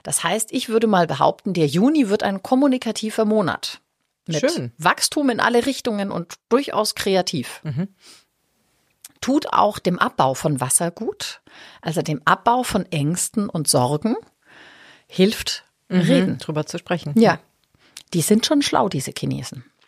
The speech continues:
Speaker 1: Dann reden wir über die zwei. Die Jahres zwei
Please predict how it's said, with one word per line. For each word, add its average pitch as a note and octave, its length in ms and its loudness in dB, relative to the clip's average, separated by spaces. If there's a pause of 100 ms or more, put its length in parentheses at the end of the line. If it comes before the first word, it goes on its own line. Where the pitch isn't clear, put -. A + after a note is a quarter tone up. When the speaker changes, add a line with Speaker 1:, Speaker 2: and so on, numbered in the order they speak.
(1000)
Speaker 1:
Dann B3 160 6
reden C#4+ 240 2
wir A3+ 80 2
über F#3 140 2
die F#3 140 -10
zwei. C#3+ 560 -2 (440)
Die F3 80 -6
Jahres F#3+ 640 0
zwei C#3+ 600 0